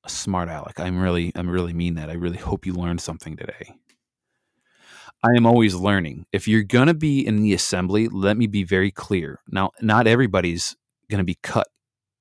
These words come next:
for this. Well, what do you mean, Jason? What I mean is,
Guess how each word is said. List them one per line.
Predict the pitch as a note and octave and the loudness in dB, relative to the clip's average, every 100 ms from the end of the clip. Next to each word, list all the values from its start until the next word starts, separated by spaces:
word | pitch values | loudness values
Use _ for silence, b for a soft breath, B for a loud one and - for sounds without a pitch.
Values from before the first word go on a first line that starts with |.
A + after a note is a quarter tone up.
| _ _ | _ _
for | - F#2 | -10 -8
this. | D2 - - - _ _ _ _ _ _ _ _ _ _ _ _ _ _ _ | -8 -12 -14 -16 _ _ _ _ _ _ _ _ _ _ _ _ _ _ _
Well, | - | -6
what | F2 | -4
do | F2 | -2
you | F2 | -2
mean, | E2+ E2+ | -2 -4
Jason? | - - - - _ _ _ _ _ | -12 -14 -16 -18 _ _ _ _ _
What | G2 | 0
I | G2+ | 2
mean | G#2 B2 A#2 | 6 6 6
is, | F2+ E2+ | 4 -2